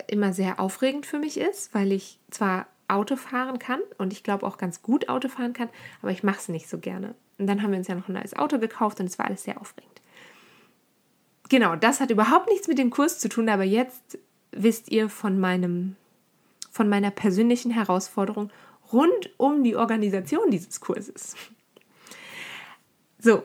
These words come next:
also, ich bin hingefahren zur Fachausbildung. Die Fachausbildung dauert, ähm, insgesamt drei Tage und es gibt eigentlich jeden Tag immer einen Theorieteil und einen Praxisteil und ganz am Ende eben eine theoretische und eine praktische Prüfung, die man ablegt.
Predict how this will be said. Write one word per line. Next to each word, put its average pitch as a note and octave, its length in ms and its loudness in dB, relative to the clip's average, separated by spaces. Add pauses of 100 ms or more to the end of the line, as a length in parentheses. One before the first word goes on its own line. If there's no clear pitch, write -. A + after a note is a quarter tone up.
(160)
also, G#3+ 440 4
ich B3 140 0
bin C#4 120 6
hingefahren A#3+ 500 4
zur A3 140 -2
Fachausbildung. G3+ 720 -2
Die A3 100 2
Fachausbildung B3+ 640 0
dauert, F#3+ 320 2 (320)
ähm, F#3+ 300 0
insgesamt G3+ 500 -2
drei F#3 140 0
Tage G#3 420 -2 (920)
und G3+ 300 2
es G3 120 -4
gibt A3 220 0
eigentlich G3+ 300 0
jeden A3 180 0
Tag G3+ 300 -4
immer F#3+ 160 -2
einen F3+ 100 -4
Theorieteil G#3 640 -2
und F3 60 -2
einen F#3 100 -6
Praxisteil C4 840 -4 (680)
und G#3 260 2
ganz G3+ 240 0
am G3 100 0
Ende A#3 280 2
eben G3+ 300 4
eine F#3 140 0
theoretische G#3 640 0
und F#3 80 0
eine F3+ 100 -2
praktische - 460 -8
Prüfung, F3+ 460 -2
die D#3+ 60 -4
man E3 160 -6
ablegt. - 520 -12